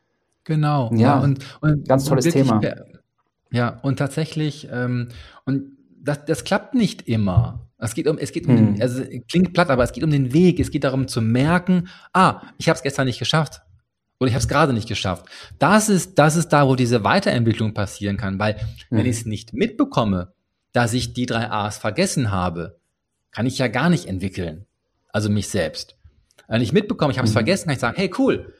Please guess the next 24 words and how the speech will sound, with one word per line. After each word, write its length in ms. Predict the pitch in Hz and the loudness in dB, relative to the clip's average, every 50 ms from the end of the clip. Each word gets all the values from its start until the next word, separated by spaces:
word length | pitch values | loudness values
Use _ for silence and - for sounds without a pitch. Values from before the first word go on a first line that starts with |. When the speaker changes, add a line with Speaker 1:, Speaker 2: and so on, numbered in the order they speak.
| _ _ - | _ _ -18
Speaker 1:
ich 140 | - - - | -12 -6 -4
hab 160 | 151 147 - | -4 -4 -4
gemerkt, 600 | - 131 123 127 143 170 160 160 160 165 170 - | -4 -4 -2 0 0 0 0 -2 -2 -2 -4 -4
dass 100 | 147 139 | -4 -4
ich's 140 | 131 135 135 | -4 -4 -4
vergessen 500 | - 127 117 135 196 220 - 185 127 110 | -4 -4 -2 -2 -4 -4 -4 -4 -4 -4
habe. 380 | 110 95 98 110 127 127 - - _ | -4 -2 -2 -2 -2 -4 -6 -10 _
Super, 340 | - - - 226 214 - 120 | -8 -4 -4 0 2 2 0
ich 80 | - - | 0 0
bin 100 | 143 147 | 0 0
im 80 | 165 | 0
Spiel. 420 | 160 - - 233 214 127 87 - - _ _ _ _ _ _ _ _ _ _ _ _ | 0 0 0 0 2 0 0 -4 -10 _ _ _ _ _ _ _ _ _ _ _ _
Ansonsten 360 | - - 190 202 190 - 110 | 2 4 4 4 2 0 -4
bist 180 | 110 104 - - | -6 -6 -6 -6
du 100 | 123 123 | -4 -4
halt 160 | 131 131 165 | -2 -2 0
raus. 280 | 196 156 101 117 - - - - - - | 2 2 2 0 -4 -8 -12 -14 -12 -2
Also 180 | - 131 127 131 | -2 0 0 0
so 140 | 131 139 139 | 0 0 0
kurz 220 | 139 - 180 185 - | 2 2 2 2 2
gesagt, 380 | 165 139 143 143 147 143 - | 0 0 0 0 0 -4 -2
Perfektion 800 | - 135 135 156 - - 170 - - - - 143 143 147 147 151 | 0 2 2 2 2 0 -2 -2 -2 -2 0 2 4 4 4 4
schafft 240 | 139 - 151 143 - | 2 0 -2 -2 -4
Frustration. 840 | - - 233 - - - - 95 90 - - - 95 87 87 85 85 | -4 -4 -6 -6 -4 -4 -4 -4 -4 -4 -6 -6 -6 -6 -6 -8 -10